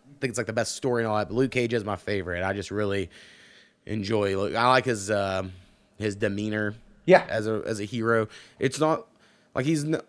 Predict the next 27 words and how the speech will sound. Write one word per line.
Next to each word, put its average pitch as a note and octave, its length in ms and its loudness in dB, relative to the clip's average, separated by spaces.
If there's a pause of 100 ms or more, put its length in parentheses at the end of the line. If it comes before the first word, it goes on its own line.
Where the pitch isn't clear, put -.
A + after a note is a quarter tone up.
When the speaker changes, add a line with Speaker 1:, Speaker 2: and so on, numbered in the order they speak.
Speaker 1:
he's C#3+ 140 -2
not F#3 160 4 (220)
like, G#2 160 -2
"I'm A#2 140 0
gonna A2+ 140 -2
be G#2+ 180 -4
a G2 40 -4
hero." A#2 420 0
He's A2+ 200 -2
noble A#2+ 280 2
and, A2 60 -2
like, G2 180 -2
just, G#2+ 180 -6
"I B2+ 80 -4
don't, C#3 260 -6 (100)
just - 160 -14
don't C#3 180 -2
fuck A2 200 0
with A#2 100 -2
me. A#2 280 -2
Speaker 2:
Mm-hmm. F3 340 4 (120)
Speaker 1:
I'm B2+ 100 -4
trying C3+ 160 0
to B2 40 -2
live A2+ 100 -2
my G#2 60 -2
life." G#2 480 2